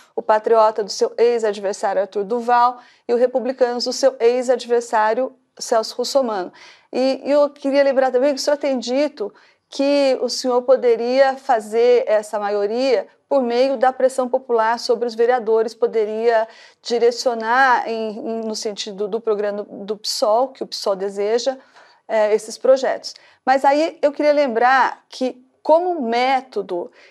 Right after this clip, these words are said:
isso também foi proposto pelo hoje presidente Jair Bolsonaro e não funcionou, como todo mundo sabe,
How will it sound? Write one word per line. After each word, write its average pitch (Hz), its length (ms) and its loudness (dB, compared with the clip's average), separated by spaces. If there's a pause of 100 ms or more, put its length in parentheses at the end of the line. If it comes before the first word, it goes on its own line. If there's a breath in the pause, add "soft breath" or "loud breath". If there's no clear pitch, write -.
(100 soft breath)
isso 247 260 -4
também 277 480 4
foi 277 200 2
proposto 240 680 0
pelo 220 300 2
hoje 233 320 4
presidente 208 560 -2
Jair 208 160 -2
Bolsonaro 214 640 -2
e 262 60 -2
não 233 200 -2
funcionou, 233 540 -4
como 233 260 -4
todo 208 240 -4
mundo 214 220 -6
sabe, 254 380 -2